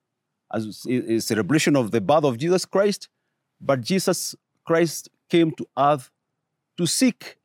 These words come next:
and to save the lost, lost sinners. Many of us listening to this message, many of us, uh, you know, going up country to celebrate Christmas are not born again. So what are you celebrating?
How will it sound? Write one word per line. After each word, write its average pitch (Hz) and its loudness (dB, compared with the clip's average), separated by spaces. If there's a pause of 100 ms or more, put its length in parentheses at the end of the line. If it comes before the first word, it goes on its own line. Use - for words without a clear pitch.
and 135 0
to 143 -2
save 156 2 (400)
the 123 2
lost, - -2 (640)
lost 185 4
sinners. 143 2 (1080)
Many 175 6
of 165 4
us 175 4
listening 175 4
to 160 -2
this 165 2
message, 175 -2 (440)
many 196 6
of 180 6
us, 180 4
uh, 135 -2
you 151 6
know, 165 4
going 170 4
up 131 0
country 170 2
to 151 -6
celebrate 143 0
Christmas 147 -2 (200)
are 147 4
not 156 4
born 165 2
again. 95 -2 (600)
So - 0
what 196 4
are 160 4
you 151 4
celebrating? 101 -4